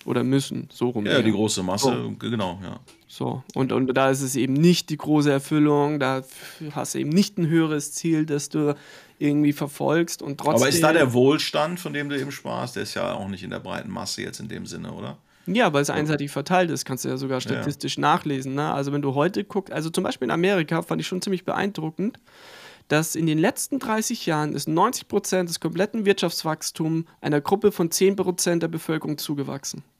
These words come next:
Speaker 1: Zehn Prozent
Speaker 2: Hm.
Speaker 1: haben mehr oder weniger <laughs> neunzig Prozent des
Speaker 2: Ja.
Speaker 1: Wohlstandsgewinnes der letzten dreißig Jahre eingesackt.
Speaker 2: Ja.
Speaker 1: Kein Wunder,
Speaker 2: Ja.
Speaker 1: dass die Leute sich abarbeiten, ne? Das, äh, also,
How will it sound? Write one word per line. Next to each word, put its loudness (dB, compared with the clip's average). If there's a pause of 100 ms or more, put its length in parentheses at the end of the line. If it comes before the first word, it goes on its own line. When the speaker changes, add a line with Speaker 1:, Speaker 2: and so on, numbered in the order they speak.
Speaker 1:
Zehn 0
Prozent 0
Speaker 2:
Hm. -2
Speaker 1:
haben 2
mehr 4
oder 2
weniger 4
<laughs> -
neunzig 4
Prozent 0 (340)
des -2
Speaker 2:
Ja. -6
Speaker 1:
Wohlstandsgewinnes 2
der -2
letzten 0 (340)
dreißig 2
Jahre 4
eingesackt. -6 (800)
Speaker 2:
Ja. -12 (200)
Speaker 1:
Kein 2
Wunder, 6
Speaker 2:
Ja. 8
Speaker 1:
dass 4
die 2
Leute 4
sich 0
abarbeiten, -4
ne? 0 (140)
Das, -6
äh, -14
also, 0